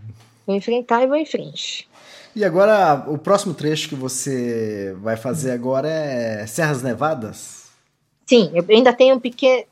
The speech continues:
Speaker 1: pequeno, não, antes fosse pequeno, mas enfim, ainda tenho alguma,
Speaker 2: <laughs>
Speaker 1: umas oitenta milhas dentro do deserto, que são muito difíceis, é o começo do filme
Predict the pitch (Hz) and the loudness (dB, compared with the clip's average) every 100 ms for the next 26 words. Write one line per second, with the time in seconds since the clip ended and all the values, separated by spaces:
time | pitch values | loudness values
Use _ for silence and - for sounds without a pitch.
0 | _ 202 - 240 240 190 190 175 151 190 | _ -10 0 0 2 0 -2 -4 -8 -12
1 | 196 - - 190 190 - 185 196 214 247 | -12 -12 -6 -6 -6 -12 -4 2 4 4
2 | 196 185 190 175 165 170 196 196 190 190 | 4 2 -2 -4 -2 0 4 4 4 4
3 | 220 196 220 247 220 208 202 185 226 240 | 2 2 2 4 4 4 2 0 -4 -2
4 | 208 190 180 175 165 170 170 156 - 160 | -2 -2 -4 -4 -4 -6 -8 -12 -8 -6
5 | 156 156 175 233 - - 196 196 214 240 | -4 -4 -6 -12 -12 -8 -6 -4 -2 0
6 | 277 285 320 330 254 202 - 175 185 226 | 0 2 0 0 -4 -4 -6 -8 -4 -4
7 | 220 170 - 170 175 170 165 156 160 - | 0 -2 0 2 2 0 -2 0 -2 0
8 | 160 160 151 | -2 0 -4